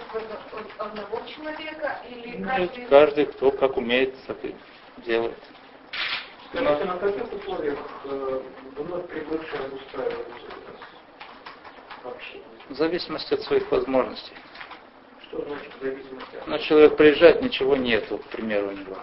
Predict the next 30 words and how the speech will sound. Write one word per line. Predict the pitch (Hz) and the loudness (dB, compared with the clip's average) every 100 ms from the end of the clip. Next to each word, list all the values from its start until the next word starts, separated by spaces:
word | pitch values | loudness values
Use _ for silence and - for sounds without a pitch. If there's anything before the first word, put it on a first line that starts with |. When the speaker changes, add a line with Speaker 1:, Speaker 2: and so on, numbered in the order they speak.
| - - | -14 -10
Speaker 2:
Таких | - 107 156 | -6 -4 -4
немало. | 160 147 117 95 92 - - - - - - - - - - 127 | -2 4 6 4 -2 -14 -18 -20 -20 -20 -20 -20 -20 -20 -14 -6
Ему | 151 | 0
где-то | 143 139 | 2 2
надо | 135 127 120 | 4 4 4
жить, | - 110 110 | 2 -4 -6
тогда | 104 107 175 226 - | -6 0 0 0 0
решается | 123 - 135 139 - - | 0 0 0 0 0 -6
уже, | 110 110 113 - - | -6 -6 -6 -10 -10
где | 110 151 | -2 -2
совместно | 156 117 110 127 - 123 | 0 -2 2 0 0 -8
с | - | -10
кем-то | - 139 - | -8 -6 -6
в | - | -8
каком-то | - - - 117 | -8 -6 -6 -4
доме | 110 127 117 | -4 -2 -2
они | 104 110 - - - - - - | -4 -6 -12 -18 -20 -20 -20 -8
пожелают | 113 113 117 117 113 | -4 0 2 2 2
вместе | 117 113 - | -4 -6 -4
Speaker 3:
То | 160 | -2
есть | |
Speaker 2:
жить. | - | -2
Speaker 3:
кто-то | - 196 196 175 170 | -4 -2 -2 -2 -2
кого-то | 156 156 - 160 | 0 0 -2 -6
просто | 147 156 147 139 | -4 -4 -4 -8
принимает | 131 135 131 139 156 151 - | -10 -8 -6 -6 -6 -4 -6
от | - | -4
Speaker 2:
Конечно. | - - 143 - - | -2 -2 -2 -6 -10
Speaker 3:
чистого | - 131 127 156 | -12 -12 -12 -8
сердца, | 160 - - 165 | -8 -10 -10 -6